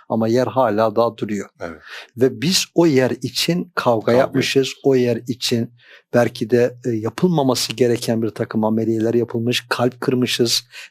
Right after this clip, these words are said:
Speaker 1: birbirlerimize konuşmamışız. Ve bunlar hakikaten, e, şeytanın, e, bize karşı hilelerinden bir tanesi, e, nefsimize mağlup olduğumuz noktalardan bir tanesi. Yani biraz meseleye objektif bakmak gerekir.
Speaker 2: Hocam bu sene şimdi, e,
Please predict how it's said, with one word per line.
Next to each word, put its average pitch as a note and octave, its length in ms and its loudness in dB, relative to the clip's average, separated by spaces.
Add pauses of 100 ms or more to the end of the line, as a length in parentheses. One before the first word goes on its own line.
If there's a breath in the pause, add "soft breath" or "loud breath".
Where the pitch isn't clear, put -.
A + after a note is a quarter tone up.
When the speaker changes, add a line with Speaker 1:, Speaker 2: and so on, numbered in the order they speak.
Speaker 1:
birbirlerimize A#2 720 2
konuşmamışız. A2+ 880 -4 (380 loud breath)
Ve A#2+ 100 -4
bunlar C#3+ 220 0
hakikaten, C3 800 -2
e, A#2 180 -2
şeytanın, A#2 760 -2
e, A2+ 200 -4
bize A#2+ 280 -2
karşı B2 520 -2 (280 soft breath)
hilelerinden A2 720 0
bir A2 80 -4
tanesi, B2+ 640 -2 (340 loud breath)
e, G#2+ 120 0
nefsimize B2 540 0
mağlup A#2 420 0
olduğumuz A2 500 -4
noktalardan A2 640 -2
bir A2 80 0
tanesi. G#2+ 580 -4
Yani A#2+ 300 0
biraz - 280 0
meseleye C3 540 0 (320 soft breath)
objektif A#2+ 600 0
bakmak C3 400 -2
gerekir. A2+ 300 0
Speaker 2:
Hocam C3+ 260 -2
bu D#3+ 80 -4
sene D3+ 280 0
şimdi, C#3 440 -4
e, G#2+ 80 -4